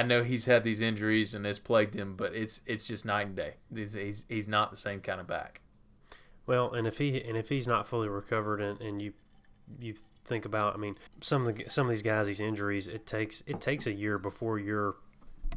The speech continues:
Speaker 2: before you're well enough to be at your speed, or, and depending on what the injury is, and it may take a season
Speaker 1: Hmm.
Speaker 2: for him to get, to get that burst back because it's not there. And, uh, and as Branson and Dejan's stock is, is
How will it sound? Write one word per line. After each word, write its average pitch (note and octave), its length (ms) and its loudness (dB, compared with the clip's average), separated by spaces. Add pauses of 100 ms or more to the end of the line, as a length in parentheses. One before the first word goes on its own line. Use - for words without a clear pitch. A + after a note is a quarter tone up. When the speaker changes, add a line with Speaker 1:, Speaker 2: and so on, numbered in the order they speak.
(140)
Speaker 2:
before B2+ 380 0
you're G#2+ 180 4
well G#2+ 340 2
enough G2 320 -2
to G#2 100 -8
be G#2 280 -2
at - 200 -6
your G#2+ 200 -4 (400)
speed, B2+ 460 -6 (220)
or, A2+ 80 -4
and A2 240 -6
depending A#2 400 -2
on A2 140 0
what A2 160 -2
the G#2+ 120 -2
injury G#2+ 360 -2
is, B2 180 -4
and G2 80 -4
it G#2+ 100 -4
may A#2 140 -2
take C3 240 -6
a A#2 60 -2
season G2+ 460 -6 (640)
Speaker 1:
Hmm. G2 140 -12
Speaker 2:
for A2+ 120 2
him G#2+ 220 0
to G#2+ 120 -4
get, G#2+ 280 -4 (260)
to - 80 -6
get A2 240 -2
that G2+ 220 -6
burst G#2+ 340 0
back F#2+ 260 -4
because A2 280 -4
it's B2+ 140 -6
not A#2 260 0
there. G2+ 320 -2 (440)
And, G2+ 320 -2
uh, F#2 380 -2 (680)
and G#2 360 -2
as G#2 160 -2
Branson G#2+ 680 0
and G2 220 -6
Dejan's G#2 480 0
stock G#2+ 500 0
is, G2+ 220 -8
is G#2+ 300 -10